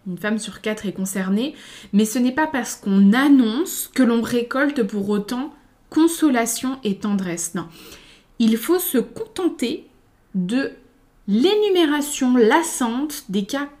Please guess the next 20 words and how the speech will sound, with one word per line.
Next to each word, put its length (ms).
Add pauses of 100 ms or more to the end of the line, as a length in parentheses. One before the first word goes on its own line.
connus. « 680 (340)
Ma 120
mère 280
en 140
a 100
eu 120
sept », 720 (720)
m'a-t-on 320
gentiment 580
dit, 380 (200)
assément, 600 (880)
dit 260
Camille, 560 (300)
dans 180
cette 380
préface 960
du 260
livre. 680 (420)
Et, 320
hum, 240